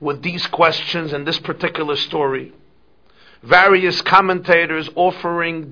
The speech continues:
different insights and perspectives into this story. Tonight, we are going to explore one dimension based on the works of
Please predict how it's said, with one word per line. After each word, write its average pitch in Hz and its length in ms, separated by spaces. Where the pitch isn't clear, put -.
different 180 580
insights 165 500
and 143 120
perspectives - 840
into 160 260
this 135 160
story. 117 480
Tonight, 175 540
we 135 140
are 139 80
going 175 320
to 156 120
explore 143 800
one 170 380
dimension 147 760
based 202 480
on 156 120
the 147 100
works 180 600
of 170 380